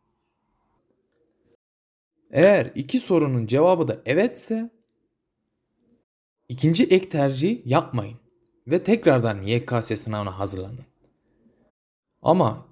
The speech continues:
iki cevap da hayırsa ikinci ek tercihte size uygun bir bölüm yazmayı düşünebilirsiniz. Sorularınızı yorumlarda yazabilirsiniz.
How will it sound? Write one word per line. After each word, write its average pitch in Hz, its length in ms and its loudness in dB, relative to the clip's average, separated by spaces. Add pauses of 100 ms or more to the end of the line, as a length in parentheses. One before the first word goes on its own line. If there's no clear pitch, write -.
iki 135 400 4
cevap 127 400 0
da 101 180 -4 (480)
hayırsa 170 720 0 (1700)
ikinci 160 480 0
ek 208 220 4
tercihte 131 540 -2
size 147 280 -2
uygun 120 400 0
bir 135 200 2
bölüm 151 380 0 (300)
yazmayı 127 400 0
düşünebilirsiniz. - 920 -6 (1200)
Sorularınızı 180 840 2 (300)
yorumlarda 165 580 0
yazabilirsiniz. 143 880 0